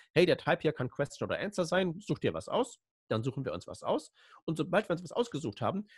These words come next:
und wir eine Funktion übergeben haben, hier für Question haben wir gesagt, eine Funktion, die x entgegennimmt, müssen wir für x nicht mal den Parameter angeben. Wir müssen hier nicht sagen, dass wir für x einen String erwarten, sondern die Typ-,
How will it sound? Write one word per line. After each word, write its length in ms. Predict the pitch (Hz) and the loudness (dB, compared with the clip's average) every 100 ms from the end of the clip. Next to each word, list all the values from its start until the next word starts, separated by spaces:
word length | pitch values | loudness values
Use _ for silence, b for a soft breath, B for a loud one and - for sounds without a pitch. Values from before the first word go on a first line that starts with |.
| B - | B -2
und 180 | 180 | 0
wir 80 | 180 | -2
eine 140 | 135 147 | -2 -4
Funktion 640 | 131 117 - 202 113 - - | -6 -8 0 2 2 0 0
übergeben 540 | 135 117 131 104 98 | 4 6 6 2 2
haben, 300 | 98 85 87 | 2 2 -2
hier 200 | 143 160 | 4 4
für 160 | 160 135 | 4 -4
Question 580 | - 151 - - 151 127 | 0 -2 -2 -4 -2 0
haben 140 | 139 | 0
wir 80 | 123 | -2
gesagt, 260 | 104 123 | 0 -2
eine 140 | - 123 | -2 -4
Funktion, 480 | 127 117 135 135 131 | -4 -2 0 0 0
die 200 | 113 160 | -2 -2
x 200 | - 127 | -2 -4
entgegennimmt, 580 | 107 185 196 135 175 _ b b - | 2 2 4 0 0 _ b b -2
müssen 320 | 151 202 196 | -2 0 -2
wir 100 | 165 | -2
für 140 | - | 0
x 240 | 139 185 170 | 0 0 -2
nicht 140 | - | 2
mal 80 | 151 | 2
den 160 | 147 | 2
Parameter 520 | 135 127 110 220 131 - | 2 0 2 2 2 0
angeben. 380 | 98 - 92 | -6 -8 -6
Wir 80 | 90 | -4
müssen 240 | 110 175 139 | -2 0 2
hier 140 | 120 | 2
nicht 220 | 160 - | 2 0
sagen, 300 | 151 135 147 - B B | 2 4 2 -2 B B
dass 260 | 131 135 - | 8 8 8
wir 300 | 139 131 131 | 6 6 4
für 320 | - 143 147 | 2 4 6
x 200 | 160 - | 2 2
einen 200 | 107 104 | 0 0
String 300 | - 175 240 | 2 2 2
erwarten, 500 | - 113 71 - 254 B B | 0 -2 -4 -4 -8 B B
sondern 240 | - 156 143 | -4 0 0
die 120 | 127 | 0
Typ-, 240 | - 196 | -2 -2